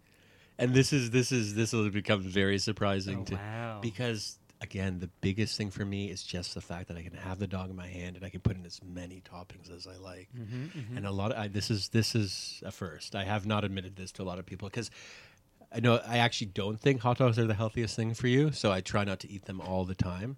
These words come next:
Speaker 2: Okay.
Speaker 1: Probably veggie dogs aren't the healthiest thing either. There's probably a lot of other
Speaker 2: This is a world reveal. This is a first.
Speaker 1: This is a
Speaker 2: This is
Speaker 1: first.
Speaker 2: a,
Speaker 1: This is a
Speaker 2: yeah,
Speaker 1: first on this.
Speaker 2: wow.
Speaker 1: Who, like, this, this might be the one that propels this podcast, I think,
Speaker 2: Mm-hmm.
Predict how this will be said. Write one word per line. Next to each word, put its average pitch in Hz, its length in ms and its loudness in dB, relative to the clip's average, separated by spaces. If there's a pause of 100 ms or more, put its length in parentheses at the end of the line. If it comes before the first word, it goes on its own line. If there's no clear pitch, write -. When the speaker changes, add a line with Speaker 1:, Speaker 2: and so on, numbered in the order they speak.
(100)
Speaker 2:
Okay. 120 220 -10 (240)
Speaker 1:
Probably 120 260 6
veggie 98 240 4
dogs 85 300 -2
aren't 82 140 -8
the 90 40 -10
healthiest 90 380 -6
thing 90 140 -8
either. 92 180 -6
There's 90 140 -6
probably 85 260 -8
a 82 40 -10
lot 85 180 -8
of 82 260 -12
other 80 120 -4
Speaker 2:
This 170 140 -4
is 156 120 -4
a 139 40 -2
world 127 220 -6
reveal. 117 240 -8
This 113 100 -12
is 131 60 -10
a 117 60 -10
first. 123 280 -2
Speaker 1:
This 127 160 6
is 123 120 10
a - 20 12
Speaker 2:
This 117 60 8
is - 40 -2
Speaker 1:
first. 101 220 2
Speaker 2:
a, 127 60 6
Speaker 1:
This 113 80 2
is 120 80 4
a 120 40 8
Speaker 2:
yeah, 113 40 6
Speaker 1:
first 117 320 6
on 110 180 6
this. 110 160 2
Speaker 2:
wow. 131 100 -4
Speaker 1:
Who, 143 280 8
like, 110 160 4
this, 127 220 6
this 117 280 2
might 117 180 6
be 113 120 2
the 104 120 4
one 101 200 2
that 95 160 2
propels 98 440 6
this 104 140 -10
podcast, 87 600 2
I 87 60 -2
think, 90 220 -4
Speaker 2:
Mm-hmm. - 100 -6